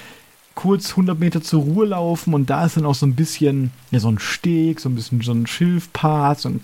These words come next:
kleiner Strand, da kann man dann auch super mit dem Sub oder mit dem Kanu drauf, äh, super sanitäre Einrichtungen. Ich war mittlerweile auch nochmal da dieses Jahr, hab diesmal auf der anderen Seite vom Deich geschlafen. Ähm, wenn du dich erinnerst, Sebastian, hinten mehr in diesem,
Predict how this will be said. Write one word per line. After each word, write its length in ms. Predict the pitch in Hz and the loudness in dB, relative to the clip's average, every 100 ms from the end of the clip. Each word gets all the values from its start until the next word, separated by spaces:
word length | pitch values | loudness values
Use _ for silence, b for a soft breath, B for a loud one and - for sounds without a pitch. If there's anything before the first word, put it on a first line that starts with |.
| - | -8
kleiner 560 | - 127 170 160 143 | -8 -2 0 2 0
Strand, 580 | 131 - - 123 139 151 | -2 -4 -2 0 2 0
da 80 | 135 | -2
kann 140 | - | 0
man 100 | 135 | 0
dann 100 | 127 | 2
auch 60 | 127 | 0
super 240 | 123 143 | 0 2
mit 160 | 131 123 | 2 0
dem 60 | 120 | -2
Sub 280 | - 151 | 0 0
oder 120 | 147 127 | 2 0
mit 140 | 117 | 0
dem 100 | 120 | -2
Kanu 340 | - 147 156 | 0 0 2
drauf, 460 | 139 123 127 127 - B B B B B B | 2 2 2 0 -4 B B B B B B
äh, 220 | 120 120 | -2 0
super 320 | 117 135 143 | 2 0 2
sanitäre 560 | 131 135 131 135 135 123 | 2 0 0 0 0 2
Einrichtungen. 640 | 127 143 139 - 131 127 | 0 2 0 0 0 2
Ich 140 | 123 131 | 0 0
war 100 | 135 | 0
mittlerweile 460 | 139 139 127 135 | 2 0 2 0
auch 160 | 127 117 | 0 0
nochmal 540 | 135 160 170 185 151 | 0 0 0 0 0
da 260 | 135 139 143 | 2 2 2
dieses 340 | 139 135 131 | 0 -2 0
Jahr, 160 | 135 135 | 2 0
hab 140 | 135 | 0
diesmal 220 | 156 - 123 | 0 0 0
auf 60 | |
der 140 | - - | 0 0
anderen 440 | 160 190 185 165 | 0 2 0 0
Seite 340 | 143 151 160 | 2 0 0
vom 180 | 160 151 | 0 2
Deich 300 | 143 139 135 | 2 0 0
geschlafen. 720 | 147 - 139 131 135 139 135 127 B B B B B - | -2 0 0 0 0 0 0 0 B B B B B -2
Ähm, 80 | 120 | 0
wenn 80 | 123 | 2
du 60 | |
dich 160 | 123 135 | 0 0
erinnerst, 240 | 131 131 | 0 0
Sebastian, 360 | 123 131 - 120 | 0 0 2 2
hinten 380 | 139 160 156 139 | 2 0 0 2
mehr 180 | 139 | 2
in 100 | 143 | 0
diesem, 340 | 131 127 135 | 0 0 0